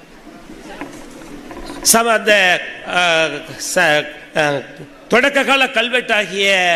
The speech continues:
அஹ், பிராகிரு-, அந்த, அஹ், கல்வெட்டில், அஹ், பிராமி கல்வெட்டில் முதல் கல்வெட்டு கி-, கி-, கிமு ஒன்றாம் நூற்றாண்டை சேர்ந்த கல்வெட்டு.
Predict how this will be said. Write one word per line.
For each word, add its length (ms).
அஹ், 280
பிராகிரு-, 520
அந்த, 460
அஹ், 300
கல்வெட்டில், 720
அஹ், 180
பிராமி 380
கல்வெட்டில் 720
முதல் 420
கல்வெட்டு 720
கி-, 40
கி-, 400
கிமு 300
ஒன்றாம் 360
நூற்றாண்டை 360
சேர்ந்த 300
கல்வெட்டு. 460